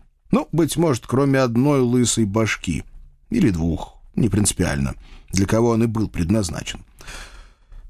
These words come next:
Вот и ладушки. Я как раз остановил жеребца перед дряхлым сараем, даже не претендующим на гордое звание избы, когда из его глубин раздался чуть хрипловатый голос.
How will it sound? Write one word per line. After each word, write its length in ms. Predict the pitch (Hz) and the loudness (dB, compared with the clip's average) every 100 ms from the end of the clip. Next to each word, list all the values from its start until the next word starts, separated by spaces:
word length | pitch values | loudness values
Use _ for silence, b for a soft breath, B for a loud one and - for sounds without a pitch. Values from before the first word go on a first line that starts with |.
| - - | -14 0
Вот 360 | 139 147 - 156 | 2 2 0 2
и 80 | |
ладушки. 840 | 165 113 95 76 - - - - - B B B B B B - | 2 2 -2 -4 -4 -4 -4 -6 -6 B B B B B B 0
Я 160 | 208 | 2
как 260 | 190 185 - | 2 0 0
раз 220 | 180 - | 0 0
остановил 680 | 147 - 139 143 160 165 139 | 0 -2 0 2 2 2 2
жеребца 600 | 117 135 123 - 135 135 | 2 2 0 0 0 0
перед 340 | - 113 104 | 0 0 0
дряхлым 520 | 87 113 117 101 95 | 0 0 0 0 0
сараем, 720 | 95 92 98 139 139 117 92 - b b b b | 0 0 0 2 2 2 0 -4 b b b b
даже 240 | 117 127 143 | 0 2 2
не 100 | 147 | 2
претендующим 1000 | 151 143 160 156 147 156 135 - 127 117 | 2 2 2 2 4 4 4 2 2 2
на 160 | 120 | 2
гордое 420 | 113 131 110 113 | 2 2 2 2
звание 500 | 110 107 123 113 104 | 2 2 2 2 2
избы, 520 | 107 98 90 170 233 - - _ _ _ - - - | 2 0 0 2 0 -2 -12 _ _ _ -20 -14 -2
когда 320 | 95 117 156 | 2 4 2
из 100 | 131 | 2
его 200 | 139 143 | 2 2
глубин 480 | 110 131 139 170 135 | 2 0 2 2 2
раздался 680 | 123 107 101 147 127 127 | 0 0 0 0 0 -2
чуть 240 | 117 147 127 | 0 0 0
хрипловатый 880 | - 120 117 104 113 120 110 113 | 0 0 0 0 2 0 0 0
голос. 800 | 110 92 82 71 - - - - | 0 0 0 -2 -2 0 -2 -4